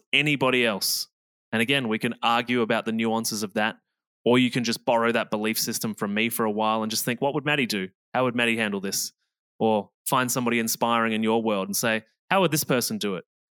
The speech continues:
For me, I often think, "What would a healthy person do?" Whether that's emotional, whether it's spiritual, whether it's food, whether it's gym, I ask myself, "What would a healthy person do?" But it's also really inspiring to,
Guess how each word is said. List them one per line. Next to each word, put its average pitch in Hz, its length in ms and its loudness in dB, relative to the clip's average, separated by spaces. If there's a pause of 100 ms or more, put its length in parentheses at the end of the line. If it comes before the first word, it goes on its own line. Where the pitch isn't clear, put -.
(220)
For - 80 0
me, 156 220 4
I 135 140 4
often 131 240 0
think, 131 240 -2
"What 117 140 0
would 127 100 0
a - 20 0
healthy 120 260 -4
person 104 360 -4
do?" 95 200 -6 (400)
Whether 117 220 0
that's 117 240 0
emotional, 131 520 0
whether 117 220 0
it's - 220 -2 (360)
spiritual, 139 680 0
whether 117 260 2
it's 98 180 -4
food, 139 520 2
whether 120 240 -2
it's - 260 -4 (100)
gym, 147 480 0 (520)
I 110 80 4
ask 117 180 0
myself, 123 320 0
"What 156 80 2
would 151 80 0
a 135 60 0
healthy 143 220 -2
person 113 340 -2
do?" 90 320 -8
But 113 100 -2 (240)
it's 117 100 -2
also 120 460 0
really 117 240 0
inspiring 110 600 0
to, 110 120 -6